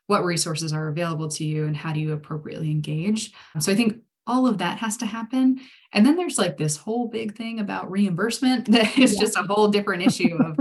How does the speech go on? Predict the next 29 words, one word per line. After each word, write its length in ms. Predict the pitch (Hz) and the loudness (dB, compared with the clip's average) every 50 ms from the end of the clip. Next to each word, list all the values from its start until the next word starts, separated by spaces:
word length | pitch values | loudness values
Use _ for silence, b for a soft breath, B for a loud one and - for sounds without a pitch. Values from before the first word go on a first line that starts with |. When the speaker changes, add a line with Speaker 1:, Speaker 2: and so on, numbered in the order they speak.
| - - _ | -2 -2 _
Speaker 2:
<laughs> 140 | _ _ - | _ _ -2
Speaker 1:
you 100 | 196 190 | -2 0
know, 100 | 175 156 | 0 0
how 180 | 165 - 208 214 | 0 4 4 4
do, 160 | 220 214 - - | 4 4 0 0
how 80 | 208 220 | -2 -2
do 60 | 226 220 | 0 2
we 220 | 208 190 170 139 | 0 0 0 -2
appropriately 760 | 185 175 - 196 190 190 190 180 175 - 165 160 156 151 151 - | -6 -8 -6 -6 -6 -4 -6 -8 -8 -6 -6 -6 -6 -6 -8 -10
pay 220 | - - 208 208 208 | -8 -4 -2 -2 -2
for 160 | 208 196 185 | -2 -4 -6
these 480 | 175 175 180 175 175 170 170 165 - b b b b _ - | -4 -4 -4 -4 -4 -4 -4 -6 -8 b b b b _ -10
visits 440 | 165 185 190 180 180 180 175 175 - | -6 -4 -4 -4 -2 -4 -6 -6 -6
that 120 | - 165 | -10 -10
happen 400 | 160 156 170 165 156 170 160 156 | -8 -8 -8 -8 -6 -6 -4 -4
virtually? 600 | 151 156 156 156 156 - 165 160 160 160 156 156 165 | -2 -4 -4 -6 -6 -8 -8 -6 -4 -4 -4 -4 -4
And, 300 | 156 156 156 156 151 b b b b _ - | -4 -4 -4 -4 -6 b b b b _ -8
and 260 | 170 175 170 151 147 - | -6 -6 -6 -6 -8 -12
can 320 | - - - 220 220 214 | -16 -12 -6 -2 0 2
you 120 | 208 190 180 | 2 0 0
actually 440 | - 165 160 - - - 175 160 160 | -2 -4 -6 -6 -8 -8 -6 -6 -6
have 460 | 151 - - 165 160 160 156 156 151 | -6 -6 -6 -6 -4 -4 -4 -4 -4
a 40 | 151 | -2
successful, 760 | 151 - - 156 - - - - 170 160 - - - 165 156 | -2 -4 -4 -4 -6 -6 -4 -4 -4 -4 -4 -6 -4 -4 -4
sustainable 720 | 151 - - 151 151 - - 156 165 165 160 156 156 156 156 | -4 -2 -2 -2 -4 -4 -2 -2 -2 -2 -2 -2 -4 -4 -6
future 560 | 151 - - 185 185 - - - - 160 160 | -6 -6 -6 -6 -6 -6 -8 -8 -8 -6 -4
of 120 | 160 156 160 | -4 -4 -4
virtual 340 | 160 156 156 - 156 151 | -4 -6 -4 -4 -6 -6
care 480 | 151 - - 160 160 156 156 156 156 | -6 -6 -6 -4 -2 -2 -2 -2 -4